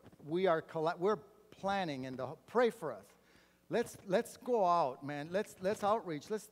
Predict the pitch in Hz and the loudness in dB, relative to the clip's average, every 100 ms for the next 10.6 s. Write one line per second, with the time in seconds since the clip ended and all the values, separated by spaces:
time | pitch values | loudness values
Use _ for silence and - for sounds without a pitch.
0 | 170 196 - 254 233 233 233 202 190 202 | -10 -10 -2 -2 0 -2 -2 -2 -2 -4
1 | - 165 147 180 139 - - _ _ _ | -6 -10 -6 -6 -8 -16 -20 _ _ _
2 | _ _ _ _ _ _ _ - - - | _ _ _ _ _ _ _ -20 -20 -20
3 | - - - - - 240 247 247 240 233 | -20 -18 -18 -20 -4 -2 0 0 -2 -2
4 | 240 214 202 220 220 220 240 196 214 233 | 2 2 4 0 -2 -4 -4 -4 -4 -4
5 | 196 196 226 254 269 202 170 240 247 254 | -4 -6 -2 0 -2 -2 -4 -4 -6 -12
6 | - 247 254 240 208 214 247 254 233 240 | -4 0 0 0 -2 -2 -2 -2 -4 -6
7 | 233 233 254 - 285 214 202 - 269 285 | -4 0 0 -2 -10 -10 -12 -2 2 4
8 | 285 285 254 196 - - - _ _ _ | 6 6 6 2 -4 -20 -20 _ _ _
9 | _ _ _ - _ _ _ _ _ _ | _ _ _ -20 _ _ _ _ _ _
10 | _ _ _ _ _ - | _ _ _ _ _ -14